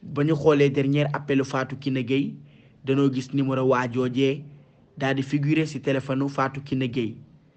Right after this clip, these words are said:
Ba nu ko teewee daal di koy enquête, waa ji nee na ci journée ba ñëw na foofu nga xamante ne moom la Fatou Kiné Gueye ne.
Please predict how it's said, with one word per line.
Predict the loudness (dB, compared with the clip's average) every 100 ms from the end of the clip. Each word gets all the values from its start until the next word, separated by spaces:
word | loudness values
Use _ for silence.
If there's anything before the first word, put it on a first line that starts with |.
| _ _ _ _ -2
Ba | 2
nu | 2
ko | 2
teewee | 2 4 4 4
daal | 4 0
di | -2
koy | -2 0
enquête, | -2 -4 -4 -6 -10 -20 -20 _ _ -6
waa | 2 2 2
ji | 2
nee | 2
na | 0
ci | 0 0
journée | 0 0 -2
ba | -2
ñëw | -2 0 -2
na | -2
foofu | -2 -4 -4
nga | -8
xamante | -6 -6 -6 -4
ne | -4
moom | -2 -2 -2
la |
Fatou | -2 -4 -4 -8
Kiné | -4 -4
Gueye | -2 -4
ne. | -4 -8